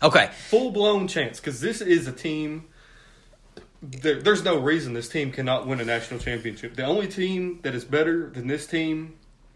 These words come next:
Speaker 2: is Duke. And it's because of their pure blood talent. It's because they got the top three recruits.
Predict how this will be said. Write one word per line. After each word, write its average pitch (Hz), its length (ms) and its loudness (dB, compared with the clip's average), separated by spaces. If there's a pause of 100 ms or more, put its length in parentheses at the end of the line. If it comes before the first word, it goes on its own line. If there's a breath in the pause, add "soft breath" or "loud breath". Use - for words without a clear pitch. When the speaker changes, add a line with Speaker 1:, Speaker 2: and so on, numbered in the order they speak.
(540)
Speaker 2:
is 127 140 -8
Duke. 123 340 -6 (640 loud breath)
And 156 100 0
it's 135 120 -2
because 160 340 -4
of 139 60 -8
their 123 120 0
pure 190 320 -6
blood 151 320 -2
talent. 147 380 -6
It's - 120 -12
because 143 640 0 (180)
they 151 200 2
got 156 180 2
the 147 80 -4
top - 280 -2
three 143 120 -4
recruits. 127 580 -8